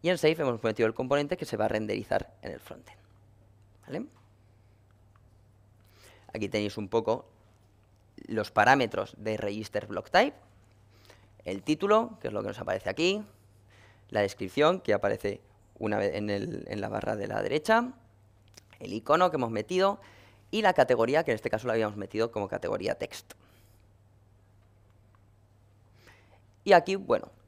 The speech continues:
los, después de declarar el bloque, de registrar el bloque, hemos metido los atributos, que en este caso eran los props necesarios, tanto name como I M G U R L, que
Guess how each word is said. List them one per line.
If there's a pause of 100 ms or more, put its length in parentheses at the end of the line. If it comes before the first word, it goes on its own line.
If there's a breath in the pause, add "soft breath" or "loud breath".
(140)
los, (680)
después
de
declarar
el
bloque,
de
registrar
el
bloque,
hemos
metido (400 soft breath)
los
atributos,
que
en
este
caso
eran
los
props
necesarios, (360)
tanto
name (600 soft breath)
como
I
M
G
U
R
L, (1200 soft breath)
que